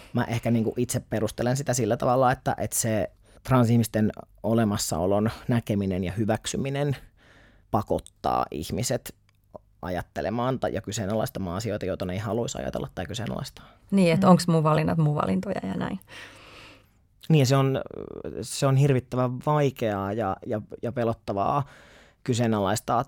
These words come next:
Speaker 1: tai lähteä niinku toteamaan vääräksi – jotain, mitä on, mitä on pitänyt aivan järkähtämättömänä totuutena.
Speaker 2: Mm, mm.
Speaker 1: Sitä on helpompi vastustaa kuin, kuin niinku muuttaa omaa maailmankuvaansa ja,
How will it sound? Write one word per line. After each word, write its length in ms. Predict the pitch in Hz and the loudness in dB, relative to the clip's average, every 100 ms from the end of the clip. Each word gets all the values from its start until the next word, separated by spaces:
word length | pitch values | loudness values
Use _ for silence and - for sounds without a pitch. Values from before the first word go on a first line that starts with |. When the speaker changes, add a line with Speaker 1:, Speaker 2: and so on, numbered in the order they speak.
| _ | _
Speaker 1:
tai 260 | 101 101 82 | -8 -6 -4
lähteä 400 | 107 - - 95 | -6 -6 -4 -4
niinku 220 | 95 113 - | -4 -4 -2
toteamaan 540 | 113 107 98 98 98 | -2 0 -2 -2 -2
vääräksi – 720 | 107 98 101 - - - 147 - _ _ _ _ _ - | -2 0 -2 -4 -4 -4 -4 -8 _ _ _ _ _ -6
jotain, 400 | 104 104 90 95 | -4 -2 -2 -2
mitä 280 | 98 - 87 | -2 -2 -2
on, 180 | 107 - | -2 -4
mitä 220 | 110 104 | -4 -4
on 100 | 98 | -4
pitänyt 400 | 110 104 104 123 | -4 -4 -4 -4
aivan 240 | 78 82 92 | -4 -4 -2
järkähtämättömänä 880 | 90 135 - - 107 - - 151 147 - | -4 -6 -8 -8 -8 -6 -4 -4 -6 -8
totuutena. 500 | 143 - 60 - 143 - _ _ _ 202 | -6 -4 -4 -4 -6 -8 _ _ _ 2
Speaker 2:
Mm, 300 | 185 160 170 _ - | 4 2 -2 _ -6
mm. 220 | 190 170 151 - _ - | -2 -2 -4 -12 _ -12
Speaker 1:
Sitä 180 | - | -4
on 60 | 113 | -2
helpompi 320 | 113 104 98 | 0 -2 -2
vastustaa 520 | 101 101 - - - - | -4 -4 -6 -6 -6 -6
kuin, 300 | - 113 135 - - | -6 -4 -6 -10 -12
kuin 180 | - 101 | -6 -4
niinku 160 | 107 104 | -4 -4
muuttaa 520 | 98 104 _ 69 73 | -4 -6 _ -4 -4
omaa 280 | - 107 104 | -4 -4 -4
maailmankuvaansa 760 | 95 113 135 - - 151 151 - | -2 -2 -4 -4 -4 -4 -4 -6
ja, 140 | 78 | -8